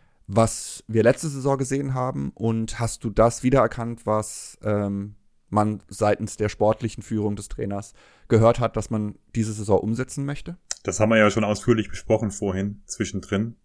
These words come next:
Speaker 2: Ob wir das nochmal aufwärmen müssen, weiß ich nicht. Ich
Speaker 1: Haben wir das oder war das im Vorgespräch?
Speaker 2: Das haben wir, <laughs> ja, wir haben über alles
Speaker 1: Ich bin
Speaker 2: Mögliche
Speaker 1: mir nämlich grad nicht mehr
Speaker 2: Wir haben
Speaker 1: sicher.
Speaker 2: über alles
Speaker 1: Das
Speaker 2: Mögliche
Speaker 1: hab
Speaker 2: gesprochen im Vorgespräch, aber nicht über die taktische Ausrichtung des F C K.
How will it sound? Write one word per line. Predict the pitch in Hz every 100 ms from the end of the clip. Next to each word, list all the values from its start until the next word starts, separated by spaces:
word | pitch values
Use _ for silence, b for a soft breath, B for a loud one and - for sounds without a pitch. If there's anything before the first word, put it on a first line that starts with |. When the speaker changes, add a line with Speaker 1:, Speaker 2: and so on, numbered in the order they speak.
| _
Speaker 2:
Ob | - 101
wir |
das | 104 98
nochmal | 107 110 104
aufwärmen | 104 101 104 101
müssen, | 101 98
weiß | 92 107
ich | 110
nicht. | 98 95 -
Ich | 101 - - - - - -
Speaker 1:
Haben | 110
wir | 131
das | 170 196
oder | 170 139
war |
das | 127 120
im |
Vorgespräch? | 127 123 107 104 95 90 85 - _ _ _
Speaker 2:
Das | 101 -
haben | 107 107
wir, | 98
<laughs> | 131
ja, | - 117 - B 90 B
wir | 127
haben | 127
über | 123 131
alles | 139
Speaker 1:
Ich | 131
bin | 143
Speaker 2:
Mögliche | 170 160
Speaker 1:
mir |
nämlich | 156 151 -
grad | - 175 214
nicht | 185
mehr | 185 170
Speaker 2:
Wir | 147
haben | 120
Speaker 1:
sicher. | 131
Speaker 2:
über | 131
alles | 131 139
Speaker 1:
Das | 160
Speaker 2:
Mögliche | 160 156
Speaker 1:
hab | 135
Speaker 2:
gesprochen | 127 139 135
im | 131 120
Vorgespräch, | 139 135 123 131 131 131
aber | 120
nicht | 123 135
über | 139 123
die | 123
taktische | 123 - 120
Ausrichtung | 110 107 110 -
des | 104
F | 110 101
C | - 101
K. | 98 90